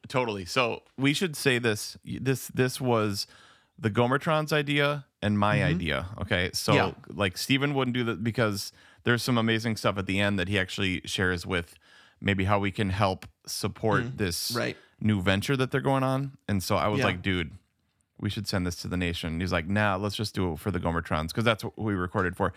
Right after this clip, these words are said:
Speaker 1: So actually in the language, like, when we're
Speaker 2: Mm-hmm.
Speaker 1: talking,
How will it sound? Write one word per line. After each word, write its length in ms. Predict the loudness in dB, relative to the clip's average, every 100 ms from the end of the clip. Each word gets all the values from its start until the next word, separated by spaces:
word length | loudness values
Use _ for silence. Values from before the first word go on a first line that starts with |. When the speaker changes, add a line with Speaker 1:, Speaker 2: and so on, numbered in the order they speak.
| -8
Speaker 1:
So 140 | 0 2
actually 220 | 2 -2
in 240 | 0 0
the 80 | 2
language, 680 | 2 0 2 0 0 -4 -10 -16 _
like, 180 | -2 0
when 180 | 2 2
we're 80 | 4
Speaker 2:
Mm-hmm. 80 | 4
Speaker 1:
talking, 440 | 2 2 -2 -2